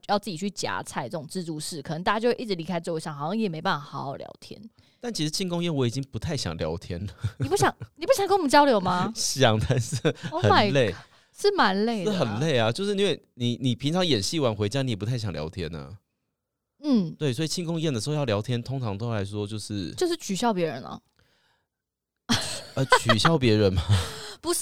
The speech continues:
Speaker 1: 比如说我们就会笑说哪，哪一场演出时候发生什么趣事，就会取笑别人。
Speaker 2: 哦，对了，对了，对了。
Speaker 1: 对，这时候就会开始去攻击别人，就觉得“哇，好好笑”这样。
Speaker 2: 这个要取笑一下。
Speaker 1: 对啊，对啊，对啊。所以通常在庆功宴其实就讲这些话啊。
Speaker 2: 嗯。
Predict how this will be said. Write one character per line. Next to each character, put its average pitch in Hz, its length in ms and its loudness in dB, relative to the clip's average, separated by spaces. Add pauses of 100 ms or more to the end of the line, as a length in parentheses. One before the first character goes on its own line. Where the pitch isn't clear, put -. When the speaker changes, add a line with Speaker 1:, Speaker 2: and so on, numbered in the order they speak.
(120)
Speaker 1:
比 339 80 4
如 294 60 2
说 381 120 4
我 359 40 4
们 254 120 0
就 240 80 -2
会 302 140 4
笑 277 220 4
说 247 300 4
哪， 208 280 0
哪 180 180 2
一 220 60 2
场 208 180 2
演 170 160 0
出 202 140 -2
时 208 60 2
候 196 60 2
发 185 140 2
生 196 120 2
什 185 100 -4
么 139 80 -8
趣 147 260 -8
事， - 200 -10
就 220 100 -2
会 254 80 4
取 185 160 -4
笑 139 260 6
别 131 80 4
人。 147 100 4
Speaker 2:
哦， 147 200 4
对 143 140 4
了， 101 120 4
对 117 200 2
了， 87 100 2
对 98 260 2
了。 67 100 -2
Speaker 1:
对， 208 180 6
这 294 100 2
时 311 60 8
候 233 60 6
就 247 100 4
会 269 80 6
开 254 160 0
始 185 60 0
去 220 60 0
攻 202 220 2
击 151 140 -10
别 87 140 -6
人， 131 60 -8
就 180 80 -8
觉 247 60 2
得 349 80 2
“哇， 440 60 2 (600)
好 220 140 2
好 170 100 0
笑” 165 220 -8
这 - 80 -16
样。 - 100 -16 (220)
Speaker 2:
这 233 100 0
个 190 80 4
要 147 120 6
取 92 180 -2
笑 98 180 0
一 95 80 -2
下。 92 140 -2
Speaker 1:
对 311 100 8
啊， 269 120 10
对 262 100 6
啊， 220 80 6
对 208 100 2
啊。 175 80 6
所 339 140 2
以 349 40 0
通 320 180 -2
常 190 340 0
在 277 100 -2
庆 269 160 -4
功 240 100 0
宴 226 140 0
其 180 120 -4
实 170 60 -4
就 196 120 -2
讲 - 160 -8
这 147 100 -12
些 117 160 -8
话 156 140 -10
啊。 - 220 -12
Speaker 2:
嗯。 110 160 -6